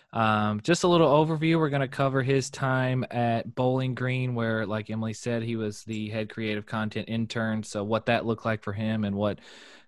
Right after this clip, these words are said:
uh, doors were opened through his opportunities there. Um, we're gonna dive a little bit into his current role at Troy, um, and see what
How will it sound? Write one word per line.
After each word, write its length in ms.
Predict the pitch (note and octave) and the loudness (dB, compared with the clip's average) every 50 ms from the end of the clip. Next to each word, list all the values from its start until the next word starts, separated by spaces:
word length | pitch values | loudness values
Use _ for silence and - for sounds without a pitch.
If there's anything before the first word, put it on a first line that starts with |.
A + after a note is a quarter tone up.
| - | -4
uh, 260 | - A2 G#2 G2+ G2 F#2+ | 0 2 2 4 2 2
doors 360 | G2 - B2 B2 B2 A#2+ A2 | 2 4 4 6 4 4 4
were 180 | A#2 A#2+ - | 2 2 4
opened 380 | - A#2+ A#2+ A#2+ - A#2 A#2 A2 | 4 4 4 4 2 0 -2 -2
through 260 | - - A#2 A2+ A#2 A2 | -4 -2 -2 0 0 0
his 220 | A2 A#2 A2 - | 0 -2 -2 0
opportunities 760 | F#2+ G#2+ G#2+ - - G#2+ - - A2+ A2 G#2+ G#2 G#2 G#2 G#2 | 0 0 0 0 -2 -6 -4 -4 -4 -2 -2 -2 -4 -4 -2
there. 520 | A2 A2+ A#2+ A#2+ A#2+ B2 A#2+ A#2+ A#2 A#2 - | 0 2 2 4 4 4 2 2 0 -4 -6
Um, 260 | - G#2+ G#2 G#2 G2+ | -6 -6 -4 -4 -4
we're 100 | G2+ G2 | -4 -4
gonna 220 | G2+ G#2+ G2+ G2+ G2 | -4 -4 -4 -4 -4
dive 340 | G2 G#2+ G2+ G#2 G#2 G2+ | -2 -2 0 0 0 -2
a 60 | G2+ G#2 | -2 -2
little 180 | G#2 G2+ G#2 | -2 -2 -2
bit 380 | G2 - A2 G#2+ G#2 G2+ - _ - - - - - _ - | -4 -2 -2 -2 -2 -2 -4 _ -18 -20 -20 -20 -20 _ -6
into 180 | A#2+ A#2 A2 | -4 -2 0
his 140 | G#2+ G#2 G2+ | 0 0 -2
current 380 | - - - B2+ B2+ B2 - - | -4 -4 -2 0 0 -2 -2 -2
role 440 | - A#2+ A#2+ A#2 A#2 A#2 A#2 A#2 G#2+ - | 0 2 2 4 4 2 2 0 0 -2
at 220 | A2+ G#2+ G2+ - | -2 -2 -2 -4
Troy, 760 | - - - - B2+ B2+ B2+ B2+ B2+ C3+ C3+ C#3+ D3+ D#3 C#3+ C#3+ - | -6 -10 -6 -2 -2 0 2 2 2 2 2 0 0 -2 -4 -8 -6
um, 420 | - A2 G#2+ G#2 G#2 G#2+ G#2 G#2 G#2 | -4 -2 0 0 0 0 0 0 -2
and 100 | G2+ - | -2 -4
see 220 | - - A#2 A#2 | -4 -4 -2 -2
what 300 | A2 A2 A2 G#2+ G#2 - | 0 2 2 2 0 -2